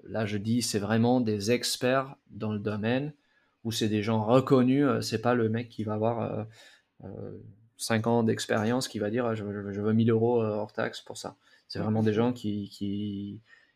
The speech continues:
Speaker 1: qui ont fait des entretiens, qui ont fait des, des présentations, qui, qui sont connus dans le domaine.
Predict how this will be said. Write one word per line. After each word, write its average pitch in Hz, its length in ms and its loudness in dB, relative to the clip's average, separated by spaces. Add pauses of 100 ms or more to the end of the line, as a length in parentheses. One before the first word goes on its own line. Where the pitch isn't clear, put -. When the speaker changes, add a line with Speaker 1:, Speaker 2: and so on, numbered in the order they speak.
(200)
Speaker 1:
qui - 100 -4
ont 98 60 0
fait 104 160 -2
des 95 200 -2
entretiens, 110 520 0
qui 131 140 -4
ont 104 60 -4
fait 104 160 -4
des, 104 420 -2 (280)
des 104 60 -2
présentations, 107 800 -2
qui, 104 300 -10
qui - 140 -12
sont 104 180 -6
connus 107 320 2
dans 110 140 0
le 101 40 -2
domaine. 113 480 2